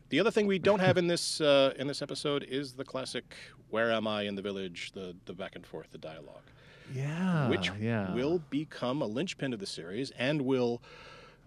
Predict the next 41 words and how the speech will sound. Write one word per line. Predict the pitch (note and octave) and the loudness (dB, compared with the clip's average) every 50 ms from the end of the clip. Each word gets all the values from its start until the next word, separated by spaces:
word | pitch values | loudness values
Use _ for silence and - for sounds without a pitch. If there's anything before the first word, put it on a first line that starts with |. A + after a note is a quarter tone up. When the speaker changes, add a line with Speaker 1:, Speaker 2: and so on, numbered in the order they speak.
| - | -18
Speaker 1:
clue | - - - - A3 B3 A#3 | -16 -8 -2 0 2 4 6
us | G3+ - - - | 4 4 4 4
in | - G#3+ A3+ E3+ C3+ B2+ D#3 A3 A#3+ F#3+ - | 4 6 8 8 6 6 4 2 0 -2 -2
when | - B2+ C3 B2+ B2 | 0 2 4 4 4
it's | A#2+ A#2 - - | 4 2 0 -4
gone | - A2+ A#2 A#2+ G#3+ A3 B2 G2 G#2 C#3+ G3+ G3+ F3+ - | -6 0 2 4 6 6 6 4 2 0 -2 -4 -6 -8
from | - - G#2 | -6 -4 -4
a | G2 F#2 | -4 -4
single | - G#2+ F#2 F2 - | -6 -8 -8 -6 -8
episode | - - - - - - G#2+ F#3 F3 | -8 -8 -8 -8 -6 -6 -6 -6 -6
that | - F#2 - | -8 -8 -8
something | - F2+ E2 - F2 F2 | -8 -10 -8 -8 -8 -8
is | E2 D#2+ - | -8 -10 -10
hinky, | - - F3 - - - - - | -10 -10 -10 -10 -14 -14 -14 -16
something | - - - - - - | -16 -16 -16 -20 -20 -18
is | - - | -14 -14
up | - - - - - - - | -14 -14 -14 -16 -20 -20 -20
with | - - - - | -20 -20 -18 -18
number | D#2 - - - - | -18 -18 -18 -16 -12
two. | - - - - | -10 -8 -8 -8
Speaker 2:
<laughs> | - - - | -10 -12 -12
Speaker 1:
So, | - - - - - - - - - - - - - | -12 -10 -10 -10 -12 -14 -16 -20 -20 -20 -20 -20 -20
uh, | - - - - - - - E3+ A#2+ - - D#3+ - | -18 -10 -6 -6 -4 -2 -2 -4 -4 -4 -4 -8 -8
it's, | - - A2 G#2+ - - - - - - - - - | -6 -6 -8 -8 -8 -8 -8 -8 -6 -6 -4 -2 0
uh, | A#2 A2 A2 A2+ | 0 2 2 4
you | A#2 C#3 | 4 4
don't | F#3+ F3 | 6 6
miss | F#3+ G#3+ - | 4 4 4
it | G3 | 4
here | E3+ G3+ A3 G3+ | 2 2 2 2
because, | F3+ - D#3+ C3+ | 2 0 0 0
again, | C#3+ D3+ D#3 A2+ | 2 4 2 2
you | G2+ G#2 | 2 2
got | D3+ D#3 | 4 6
the | D3 D3 | 6 8
Speaker 2:
Yeah. | A#2 G2 | 6 6
Speaker 1:
entire | F2 F2+ A#2+ A#2+ B2 A#2+ A#2 A2 | 4 4 2 4 4 4 4 2
intro. | G#2+ - - A#2+ A2+ A2 G#2+ G#2 G2 - - | 0 -2 -2 -2 0 0 0 -2 -4 -6 -2
Speaker 2:
Right. | G#2 G#2+ G#2 F2 E2 D#2+ G#2+ | 4 4 4 4 4 2 0
Speaker 1:
Um, | G#2+ G#2 G2+ G2+ G2+ G2 G2+ G2+ G#2 - - - | 0 0 0 0 -2 -4 -4 -6 -10 -12 -10 -6
but, | F#2+ F#2 F2+ - | -6 -6 -6 -8